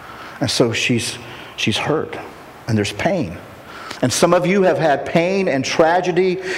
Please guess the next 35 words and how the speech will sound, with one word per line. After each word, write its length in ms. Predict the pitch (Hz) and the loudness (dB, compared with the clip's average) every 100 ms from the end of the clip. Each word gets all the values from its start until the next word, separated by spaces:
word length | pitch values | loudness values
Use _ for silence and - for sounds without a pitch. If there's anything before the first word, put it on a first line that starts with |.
| - - | -2 4
in 160 | 175 | 6
your 180 | 175 156 | 6 2
life, 400 | 139 156 190 190 | 2 2 0 0
and 120 | 170 143 | 2 2
if 200 | 131 143 | 2 2
you're 580 | 165 190 190 - - - - - | 4 4 2 -2 -4 -8 -10 2
honest 680 | 139 160 185 233 233 - - | 4 6 4 2 0 -6 2
in 160 | 160 156 | 4 6
those 260 | 151 147 | 6 4
moments, 500 | 151 151 180 175 143 | 4 4 2 0 0
you 100 | 160 165 | 2 2
would 140 | 175 | 2
tell 380 | - 165 170 185 | 4 4 6 4
us 160 | 214 - | 2 2
that 180 | 156 | 0
you 180 | 151 170 | 2 2
have 180 | 160 135 | 2 2
looked 280 | 139 165 165 | 2 2 4
up 180 | 175 - | 2 2
to 100 | 147 | 2
heaven 340 | 160 160 180 | 2 0 0
and 120 | 151 | -2
said 280 | 139 165 165 | 2 2 2
to 60 | 160 | 0
God, 320 | 151 160 165 - - - - - - - | 0 0 -2 -6 -12 -12 -12 -16 -12 -2
"Where 220 | 151 220 | 2 4
were 240 | 214 226 339 | 4 2 4
you? 200 | 370 165 | 4 4
What 180 | 160 220 | 4 2
are 40 | |
you, 120 | 233 | 0
what 180 | - 208 | 2 2
are 40 | |
you 60 | 254 | 2
doing? 520 | 143 143 247 311 98 | 2 2 4 2 -2